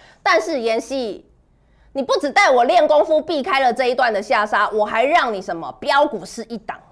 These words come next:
接一档。你看哦，和正，又看到今天的兆利，然后呢，上礼拜给大家的松浦今天也创高，秦邦呢也漂亮，再来呢，爱普是不是也是赚？是啊。哦，所以我，我一直提醒大家，即便是震荡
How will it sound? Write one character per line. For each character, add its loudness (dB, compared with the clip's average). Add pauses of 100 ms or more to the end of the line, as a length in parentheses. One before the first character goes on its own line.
接 -8
一 -6
档。 -10
你 -10
看 2
哦， 4
和 0
正， -2 (300)
又 2
看 -2
到 2
今 -4
天 -2
的 0
兆 0
利， -8 (220)
然 0
后 0
呢， 2
上 -2
礼 -4
拜 0
给 -4
大 0
家 2
的 -2
松 0
浦 -6
今 -8
天 0
也 -10
创 -4
高， 0
秦 -8
邦 0
呢 0
也 -12
漂 -2
亮， -2
再 2
来 2
呢， -6
爱 0
普 -10
是 -8
不 -8
是 -8
也 -8
是 -8
赚？ -2 (380)
是 -2
啊。 -8 (1000)
哦， 4
所 0
以 4
我， 0
我 -4
一 -2
直 -4
提 0
醒 -4
大 2
家， 2
即 -4
便 4
是 -4
震 -2
荡 0